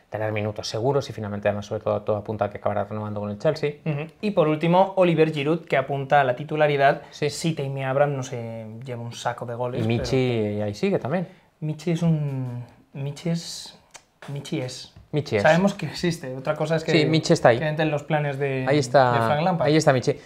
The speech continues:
Speaker 1: Mm, veremos, ¿no? Yo ve-, ve-, veo muchas dudas en el,
Speaker 2: Sí,
Speaker 1: en el
Speaker 2: es,
Speaker 1: once.
Speaker 2: es complicado hacer esta, esta previa, sobre todo en el plano táctico,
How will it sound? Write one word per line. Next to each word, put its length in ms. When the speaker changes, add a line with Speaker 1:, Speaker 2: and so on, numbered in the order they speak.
Speaker 1:
Mm, 240
veremos, 420
¿no? 120
Yo 140
ve-, 200
ve-, 160
veo 180
muchas 400
dudas 380
en 80
el, 100
Speaker 2:
Sí, 120
Speaker 1:
en 120
el 60
Speaker 2:
es, 60
Speaker 1:
once. 260
Speaker 2:
es 100
complicado 600
hacer 220
esta, 460
esta 280
previa, 240
sobre 220
todo 120
en 60
el 80
plano 260
táctico, 540